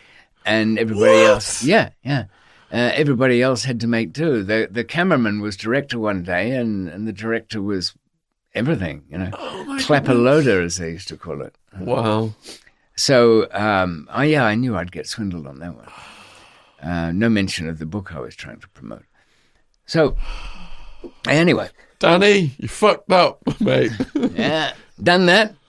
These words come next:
Speaker 1: I would have been in your corner today. And you never know when you might need a low life like me. You never know. Okay, uh, where are we? Okay,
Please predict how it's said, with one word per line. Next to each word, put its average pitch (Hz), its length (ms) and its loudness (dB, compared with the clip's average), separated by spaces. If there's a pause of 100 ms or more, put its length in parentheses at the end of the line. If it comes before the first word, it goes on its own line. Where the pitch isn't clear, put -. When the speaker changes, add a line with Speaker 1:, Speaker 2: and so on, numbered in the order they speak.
Speaker 1:
I 127 80 0
would 131 120 4
have 131 100 0
been 156 180 4
in 175 140 4
your 160 200 6
corner 156 360 4
today. 117 380 2 (380)
And 90 120 -2
you 95 80 0
never 147 300 2
know 143 260 2
when 131 200 0
you 120 60 0
might 117 320 -4
need 110 280 -2
a 71 80 -4
low 71 200 -4
life 69 360 -8
like - 260 -10
me. 80 300 -12
You 233 160 -8 (240)
never 185 260 -2
know. 214 200 -2 (2250)
Okay, 160 480 2
uh, 160 400 4
where 170 240 2
are 147 120 2
we? 85 300 -2
Okay, - 240 -2